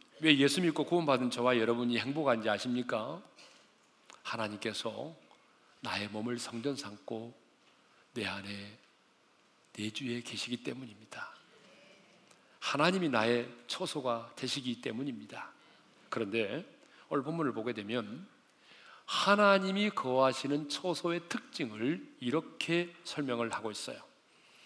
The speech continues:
이십칠 절입니다. 다 같이요. "영원하신 하나님이 내 초소가 되시니 그의 영원하신 팔이 내 아래에 있도다."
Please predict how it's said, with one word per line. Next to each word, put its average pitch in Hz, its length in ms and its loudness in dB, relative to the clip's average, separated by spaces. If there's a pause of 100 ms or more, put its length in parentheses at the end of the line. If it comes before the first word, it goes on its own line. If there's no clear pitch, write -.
(340)
이십칠 160 420 0
절입니다. 110 480 -2
다 - 140 -6
같이요. 120 480 -6 (640)
"영원하신 120 720 2
하나님이 110 580 0
내 139 180 6
초소가 160 460 2
되시니 120 960 0
그의 117 300 4
영원하신 175 640 4
팔이 196 540 4
내 135 140 6
아래에 143 560 4
있도다." 131 600 -6